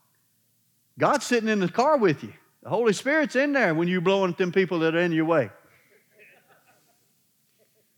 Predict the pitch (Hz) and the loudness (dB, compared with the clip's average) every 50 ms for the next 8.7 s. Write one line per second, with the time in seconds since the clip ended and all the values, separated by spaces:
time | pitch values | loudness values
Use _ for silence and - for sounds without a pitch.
0 | _ _ _ - 214 220 269 285 294 294 294 285 285 294 294 285 262 180 123 - | _ _ _ -8 -4 -2 -2 0 2 2 2 2 2 2 0 0 -2 -4 -6 -10
1 | - - 143 135 147 196 208 156 - _ _ _ _ _ _ - - - - - | -12 -10 -6 -4 -4 -4 -4 -8 -12 _ _ _ _ _ _ -20 -20 -20 -20 -20
2 | - _ _ _ _ _ _ _ _ _ _ _ _ _ _ _ _ _ _ _ | -20 _ _ _ _ _ _ _ _ _ _ _ _ _ _ _ _ _ _ _
3 | _ _ _ _ _ _ _ _ - - 196 180 160 139 120 117 - - _ _ | _ _ _ _ _ _ _ _ -2 2 4 4 4 2 0 -6 -14 -20 _ _
4 | _ _ _ _ _ _ _ _ _ _ _ _ _ _ _ _ _ _ _ _ | _ _ _ _ _ _ _ _ _ _ _ _ _ _ _ _ _ _ _ _
5 | _ _ _ - 143 170 180 170 156 139 - - 170 165 151 135 123 139 151 160 | _ _ _ 2 4 6 6 6 4 0 0 0 2 2 2 0 0 2 2 2
6 | 170 190 214 220 - - _ _ _ _ - - 208 220 220 208 196 170 143 120 | 2 2 0 -4 -8 -14 _ _ _ _ -2 2 4 4 6 6 4 2 2 -2
7 | 113 104 98 95 92 - _ _ _ _ _ _ _ _ _ _ _ _ _ _ | -4 -6 -10 -12 -16 -20 _ _ _ _ _ _ _ _ _ _ _ _ _ _
8 | _ _ - - 160 170 190 233 240 220 - - - | _ _ 0 2 4 4 4 4 2 0 -6 -14 -20